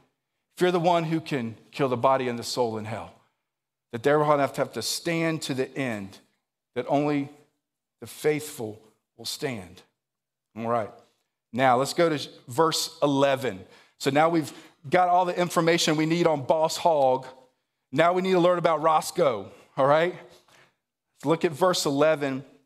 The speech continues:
and read through verse eighteen of chapter thirteen. "Then I saw another beast coming up out of the earth, and he had two horns like a lamb and spoke like a dragon. And he exercises all the authority of the first beast in his presence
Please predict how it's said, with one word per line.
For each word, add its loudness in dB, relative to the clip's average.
and -2
read 0
through -2
verse 2
eighteen -2
of -10
chapter 0
thirteen. -4
"Then 2
I 2
saw 2
another 2
beast -2
coming 0
up 2
out 4
of 0
the -4
earth, 0
and -2
he 0
had 2
two -2
horns 0
like 2
a 2
lamb 0
and -4
spoke 0
like 0
a 0
dragon. 0
And 2
he 2
exercises 0
all 4
the -4
authority 2
of 0
the -6
first 0
beast -4
in -2
his -4
presence -2